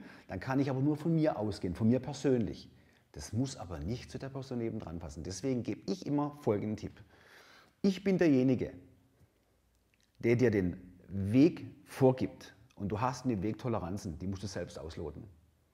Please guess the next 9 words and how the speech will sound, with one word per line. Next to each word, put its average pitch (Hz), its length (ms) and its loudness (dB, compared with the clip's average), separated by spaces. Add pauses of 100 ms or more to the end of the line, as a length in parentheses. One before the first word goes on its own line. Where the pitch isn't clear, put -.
(300)
Du 123 80 2
musst 190 240 4
selbst - 420 0 (640)
auch 139 80 4
ein 147 80 6
Stück 180 240 2
weit 135 260 6 (460)
Eigeninitiative 147 760 0
ergreifen, 117 640 -2